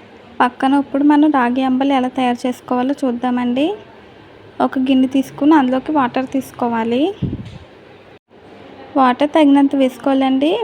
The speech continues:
వేసుకుని వాటర్ని కొంచెం, కొంచెం బాయిల్ అయ్యే వరకు కూడా హీట్ చేసుకోవాలండి. ఇలా మరగాలి.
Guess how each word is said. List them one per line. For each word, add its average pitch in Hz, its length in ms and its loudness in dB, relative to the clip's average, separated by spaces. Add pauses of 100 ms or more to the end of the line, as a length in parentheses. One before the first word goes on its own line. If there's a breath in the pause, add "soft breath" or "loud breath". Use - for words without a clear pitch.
వేసుకుని 285 480 0
వాటర్ని 277 500 2
కొంచెం, 311 260 0 (440)
కొంచెం 302 260 6 (120)
బాయిల్ 277 320 4
అయ్యే 269 260 4
వరకు 277 340 -2
కూడా 311 200 4
హీట్ 269 280 2
చేసుకోవాలండి. 269 720 0 (960)
ఇలా 269 120 4 (100)
మరగాలి. 254 500 2